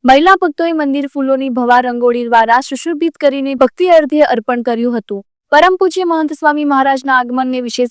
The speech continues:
ભક્તિથી વધાવવા માટે પાંચસો થી વધુ પુરુષ, મહિલા, યુવા, યુવતી ભક્તો છેલ્લા પિસ્તાલીસ દિવસથી વિશેષ વ્રત, તપ, ઉપવાસ કરી ગુરુ ભક્તિ અદા કરી હતી,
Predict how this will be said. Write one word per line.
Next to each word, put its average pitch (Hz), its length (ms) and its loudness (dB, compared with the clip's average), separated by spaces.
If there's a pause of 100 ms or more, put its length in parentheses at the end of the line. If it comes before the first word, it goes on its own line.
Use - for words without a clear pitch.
ભક્તિથી 240 360 -8
વધાવવા 226 440 2
માટે 220 360 0
પાંચસો 269 400 0
થી 349 120 -4
વધુ 330 240 -4
પુરુષ, 269 420 -6
મહિલા, 247 380 2
યુવા, 247 260 2
યુવતી 240 340 -6
ભક્તો 233 420 -4 (260)
છેલ્લા 392 260 0
પિસ્તાલીસ 320 520 -2
દિવસથી 294 380 -4
વિશેષ 262 280 -2 (120)
વ્રત, 233 200 0 (120)
તપ, 240 200 0
ઉપવાસ 285 520 0
કરી 294 180 -2
ગુરુ 240 220 -2
ભક્તિ 233 340 -4
અદા 220 200 0
કરી 220 260 -6
હતી, 240 340 -6